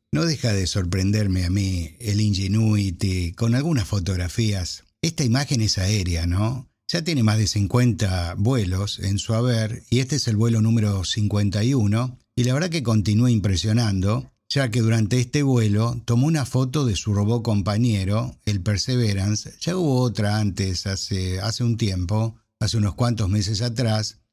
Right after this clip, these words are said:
Esto lo hizo a doce metros sobre la superficie marciana y se lo puede ver allá lejos, nos vamos a ir acercando,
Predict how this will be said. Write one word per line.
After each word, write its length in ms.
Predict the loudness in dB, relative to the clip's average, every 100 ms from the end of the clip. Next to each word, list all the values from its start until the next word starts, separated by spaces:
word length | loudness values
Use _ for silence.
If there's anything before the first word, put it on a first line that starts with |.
| -4
Esto 280 | -2 0 2
lo 140 | 2
hizo 320 | 2 0 0
a 140 | 0 0
doce 260 | 0 0
metros 400 | 0 0 0 0
sobre 220 | 0 0 0
la 100 | -2
superficie 720 | -2 -2 -2 -2 -2 -2 0
marciana 680 | 0 -2 -4 -4 -4 -2
y 60 | -4
se 140 | -4
lo 120 | -4 -2
puede 260 | -2 0
ver 180 | 0 -2
allá 260 | -2 -2 -2
lejos, 480 | -2 -2 -2 -2
nos 80 | -2
vamos 220 | -2 -2
a 40 | -2
ir 80 | -2
acercando, 760 | -2 -4 -4 -4 -2 -2 -4